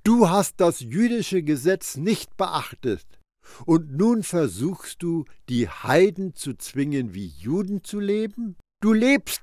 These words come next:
nicht, was du predigst. Das ist Heuchelei.“ Heuchelei wird praktiziert, wenn man vorgibt, etwas zu sein, das man gar nicht ist. In diesem Zusammenhang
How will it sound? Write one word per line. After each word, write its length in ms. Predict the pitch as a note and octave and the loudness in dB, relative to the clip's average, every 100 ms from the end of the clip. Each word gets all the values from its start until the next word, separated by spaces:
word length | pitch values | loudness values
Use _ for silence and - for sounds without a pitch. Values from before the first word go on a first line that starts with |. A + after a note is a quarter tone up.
| - | -2
nicht, 420 | F3 F3+ - - - | 4 4 4 -10 0
was 240 | F3+ - | 0 2
du 140 | F#3 E3+ | -2 -2
predigst. 960 | - F3 F3+ D3+ A#2 - - - - - | 2 6 8 6 -2 -4 -18 -18 -18 -6
Das 200 | - F3+ | -2 0
ist 280 | G#3+ D3+ - - | -2 -6 -12 0
Heuchelei.“ 840 | F#3 G3 F3 F#3 F3+ F#3+ F#3+ F#2+ - _ _ _ _ _ | 6 6 6 2 2 0 -4 -8 -12 _ _ _ _ _
Heuchelei 720 | - C#3+ - D3 C3 D#3+ F#3 | 2 2 4 4 4 4 4
wird 280 | E3 D3+ - | 2 -2 -6
praktiziert, 1080 | - C3+ - A#2+ G#2 - - D#3+ G#3 - - - - - | -8 -8 -8 -10 -10 -10 -4 2 2 0 -18 -20 -12 -2
wenn 140 | C3 | -2
man 220 | C3 A#2 | 0 -4
vorgibt, 1000 | - - D#3 G#3 F3 E3+ F3+ - - - - - | -6 2 6 6 6 -2 -4 -6 -14 -14 -16 -8
etwas 480 | C#3+ - C3 - | -8 -2 -2 -2
zu 220 | - B2+ G2+ | -6 -8 -8
sein, 600 | D#2 A#2+ A#2 D3+ F3+ E3 - - | -2 2 4 2 0 -4 -14 -4
das 280 | C3+ B2 B2+ | -2 -2 -6
man 240 | B2+ B2+ | -8 -6
gar 240 | A2 F#2+ G#2+ | -6 -4 -2
nicht 360 | D#3 - - - | -4 -4 -12 -4
ist. 520 | D3+ G2 - - - _ _ _ | -2 -2 -8 -14 -20 _ _ _
In 120 | F3+ E3 | -2 2
diesem 380 | A#3 G3+ G#3+ | 2 2 -4
Zusammenhang 800 | - F#3 C3 E3 E3+ D#3 D#3 E3 | -4 -4 0 0 0 -2 -4 -4